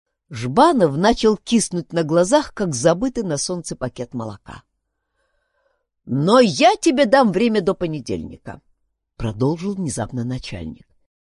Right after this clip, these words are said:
Если принесешь в контору сумму размером с недельную выручку,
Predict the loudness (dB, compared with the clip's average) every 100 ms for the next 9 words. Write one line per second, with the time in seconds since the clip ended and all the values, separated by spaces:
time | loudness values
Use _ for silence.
0 | _ _ _ _ _ _ -2 2 2 0
1 | 0 2 0 0 2 0 0 -4 2 2
2 | 2 2 2 -2 -4 -2 0 0 0 0
3 | 0 0 2 0 -4 -6 -4 0 0 0
4 | -2 0 0 -2 -4 -14 -16 -18